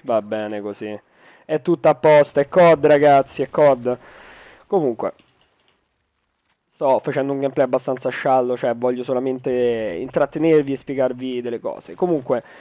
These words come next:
come avete visto, eh, cod piano piano non è che lo sto accantonando, cioè ci giocherò sempre, farò sempre gameplay, serie e così via, ma quello che vi voglio dire è che quest'anno secondo me questo qui è un gioco che dopo due mesi già stufa, perché dopo due mesi che cos-, che gameplay vuoi portare, che cosa vuoi, puoi far vedere?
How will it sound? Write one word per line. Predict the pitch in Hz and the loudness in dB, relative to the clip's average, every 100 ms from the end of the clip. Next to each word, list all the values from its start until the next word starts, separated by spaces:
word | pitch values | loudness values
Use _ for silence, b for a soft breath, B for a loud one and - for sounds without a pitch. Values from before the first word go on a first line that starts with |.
| B B | B B
come | 196 185 | 0 2
avete | 175 175 | 4 2
visto, | 180 - - 190 185 180 | 0 -8 0 4 6 4
eh, | 139 123 120 | 2 -2 0
cod | 143 135 131 | 0 0 0
piano | 131 127 | -2 -2
piano | 139 131 131 123 117 110 101 - _ _ _ | -2 -2 -2 -4 -4 -4 -6 -10 _ _ _
non | 214 269 | -2 0
è | 185 | 2
che | 143 | 0
lo | |
sto | 131 143 | -2 -6
accantonando, | 131 139 131 143 123 123 | -6 -6 -6 -6 -6 -4
cioè | 139 | -6
ci | 127 131 | -6 -10
giocherò | 139 147 | -8 -8
sempre, | 143 - 175 175 175 | -6 -2 0 0 -4
farò | 156 127 | -2 -4
sempre | - 131 127 131 | -6 -10 -8 -8
gameplay, | 127 123 143 131 131 127 | -8 -8 -2 0 0 -2
serie | 127 131 123 120 | -6 -4 -4 -6
e | |
così | - 143 185 | -10 -12 -10
via, | 226 196 | -2 0
ma | 135 131 - B B B B B B B B - | 0 -2 -4 B B B B B B B B -6
quello | 247 | -2
che | 233 | 0
vi | 226 | 2
voglio | 226 220 | 2 2
dire | 226 214 | 2 2
è | 202 | 2
che | - 196 196 190 190 185 | 4 6 6 6 4 2
quest'anno | 208 - 226 202 180 | -2 2 2 4 2
secondo | 180 175 | 0 0
me | 185 | 0
questo | 165 180 | 0 -2
qui | 190 | 0
è | |
un | 165 | 0
gioco | 151 151 147 | 0 0 0
che | 147 147 | -2 0
dopo | 147 156 160 | 0 0 0
due | 175 | 0
mesi | 175 175 165 156 143 | 2 2 2 -2 -2
già | 156 151 143 - | 2 4 4 0
stufa, | - - 151 123 127 | -10 -10 -8 -2 -2
perché | 127 131 147 170 | -2 -4 -6 0
dopo | 185 180 185 | 2 2 4
due | 214 | 4
mesi | 220 - 156 | 4 2 -2
che | 156 | -4
cos-, | - 185 165 | 2 0 0
che | 165 | -2
gameplay | 175 170 180 | -2 4 4
vuoi | 170 151 | 6 4
portare, | 147 131 117 113 | 0 -2 -4 -2
che | 131 | -4
cosa | 135 175 165 | 0 2 2
vuoi, | 151 - | 0 0
puoi | 160 147 | -2 0
far | 147 | 0
vedere? | 131 117 92 | -2 -4 -6